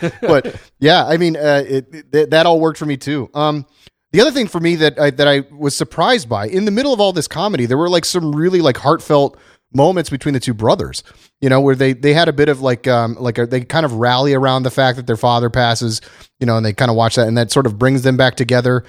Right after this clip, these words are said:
Speaker 2: There's that moment in the elevator where they, you know, he talks about how he always loved him and, like,
Speaker 1: Yeah.
Speaker 2: he was his favorite, like, and there were this, like, these, like, really quiet, like, you know, really emotional moments between the two brothers that you, you kinda like, because while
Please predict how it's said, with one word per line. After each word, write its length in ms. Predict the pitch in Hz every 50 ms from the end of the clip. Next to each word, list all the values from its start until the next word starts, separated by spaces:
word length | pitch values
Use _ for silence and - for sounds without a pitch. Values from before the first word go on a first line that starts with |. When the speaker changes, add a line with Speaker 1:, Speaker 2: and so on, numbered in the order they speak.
| - - - _ _
Speaker 2:
There's 160 | 147 139 127 135
that 160 | 135 127 139
moment 320 | 139 139 147 151 156 147
in 60 | 139
the 100 | 123 117
elevator 500 | 127 127 131 131 135 135 131 139 135 131 - - _ _ _ _
where 260 | _ 131 127 123 123 123
they, 220 | 113 117 127 127
you 160 | 123 135 135
know, 80 | 123 117
he 80 | 120
talks 240 | 113 - 131 131 -
about 120 | - 123 117
how 140 | 120 113
he 60 | 110 107
always 200 | 101 98 95 117
loved 240 | 190 208 180 165
him 160 | 170 160 147 139
and, 140 | 123 123
like, 120 | 117 110 101
Speaker 1:
Yeah. 40 | 90
Speaker 2:
he 60 | 123
was 100 | 117 104
his 140 | 104 101 -
favorite, 440 | 190 180 175 156 160 156 135 -
like, 240 | 147 131 120 110 -
and 200 | 123 123 120 120
there 80 | 123 123
were 80 | 123
this, 180 | 117 117 110 107
like, 140 | 120 120 117
these, 160 | 131 120 113
like, 120 | 120 113 -
really 320 | - 127 127 160 170 160 135
quiet, 360 | - - - 151 156 147 -
like, 140 | 123 - - -
you 100 | 151 127
know, 180 | 113 101 101 - _ -
really 260 | - 147 247 330 349
emotional 460 | - 117 107 120 143 156 - 135 110
moments 340 | 104 98 120 202 233 175 -
between 200 | 104 - 117 110
the 60 | 101
two 120 | - - 110
brothers 400 | 98 104 104 98 98 95 - - - - - - - _ _
that 160 | - 143 143
you, 200 | 160 165 165 156 - - - - - _ _ _
you 80 | 190 175
kinda 240 | - 170 196 226 202
like, 220 | 180 202 185 -
because 280 | - 175 - 190 175 - - - - - _ _ _ _ _
while 320 | - 208 214 214 202 180